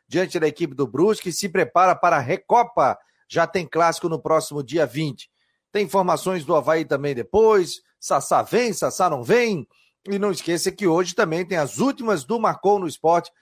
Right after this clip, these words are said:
a partir das nove horas da noite, somente aqui pelas nossas plataformas digitais. Ontem bombou o programa também,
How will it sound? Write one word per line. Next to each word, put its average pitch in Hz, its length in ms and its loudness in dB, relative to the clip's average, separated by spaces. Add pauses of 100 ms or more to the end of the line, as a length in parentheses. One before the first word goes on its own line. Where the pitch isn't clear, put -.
(160)
a 147 100 0
partir 151 320 0
das 147 200 0
nove 156 560 0
horas 156 320 2
da 165 160 0
noite, 147 500 0 (240)
somente 151 420 -4
aqui 156 140 -4
pelas 139 280 -2
nossas 147 400 -4 (280)
plataformas 139 600 -2
digitais. 117 520 -8
Ontem 180 360 -2
bombou 147 600 2
o 196 80 0
programa 160 440 0
também, 160 480 -2